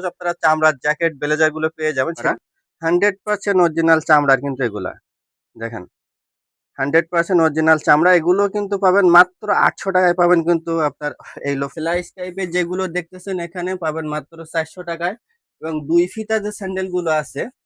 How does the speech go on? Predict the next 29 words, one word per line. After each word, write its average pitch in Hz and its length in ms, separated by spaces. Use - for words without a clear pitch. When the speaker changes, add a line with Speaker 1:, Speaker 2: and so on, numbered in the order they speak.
Speaker 1:
এ 139 60
সাইডে 170 260
দুই 175 220
ফিতা 202 260
যে 202 100
স্যান্ডেল 190 340
গুলো 196 200
আছে, 196 260
এগুলো 180 280
পাবেন 180 240
মাত্র 151 360
তিনশো 143 340
টাকায়। 95 240
এগুলো 170 320
পাবেন 175 260
ছয়শো 151 380
টাকায়। 92 260
মাত্র 208 160
কিন্তু 202 360
সাতশো 190 540
পঞ্চাশ 175 320
টাকায় 165 240
পেয়ে 151 180
যাবেন। 117 280
এগুলো 151 220
তো - 100
হান্ড্রেড 165 420
পার্সেন্ট 185 380
চামড়া। 131 320